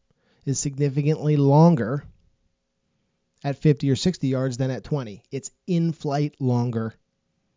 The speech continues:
on that trajectory longer. And that is the same effect that decisions you make today are gonna have on your finances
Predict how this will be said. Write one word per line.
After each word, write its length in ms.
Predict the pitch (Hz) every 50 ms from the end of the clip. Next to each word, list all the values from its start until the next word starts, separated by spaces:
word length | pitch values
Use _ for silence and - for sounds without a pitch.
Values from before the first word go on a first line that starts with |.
| _ _ _ _ _ _ _ _ _ _ _ _ _ _
on 260 | 139 139 143 151 147
that 260 | 143 139 143 - - _ _ _ _ _ _ _
trajectory 840 | - - 151 131 110 143 131 120 - _ - 127 123 120 117 107 - _ _ _ _ _
longer. 540 | 127 131 135 147 151 151 135 110 101 104 - - - - - _ _ _ _ _ _ _ _ _ _ _ _ _ _ _ _ _ _ _ _ _ _ _ _ _ _ _ -
And 180 | 135 127 120
that 200 | 135 135 143 147
is 200 | 143 135 123 117
the 120 | 113 113 107
same 640 | - - - - 151 151 156 156 160 165 170 160 139 - _ _ _ _ _
effect 800 | 127 127 - _ _ - 214 170 139 - - - - - - - - - _ _ _ _ _ _ _ _ _ _ _ _ _ _ _ _ _ _ _ _ _ _ _ _ _ _ _ _ -
that 320 | 120 139 139 135 135 - _ _ _ _ _ _ _ _ _ _ _ _ _ _ -
decisions 680 | - 139 127 - - 175 175 160 143 151 135 120 120
you 140 | 131 160 170
make 260 | 165 151 147 143 -
today 640 | - 135 131 147 160 151 120 110 120 127 - - - _ _ _ _ _ _ _ _ _ _ _ _
are 100 | 131 127
gonna 200 | 123 139 135 131
have 300 | 120 127 147 151 143 131
on 180 | 131 127 135 131
your 140 | 135 143 143
finances 800 | - - 147 135 131 127 131 131 127 123 - - 127 120 -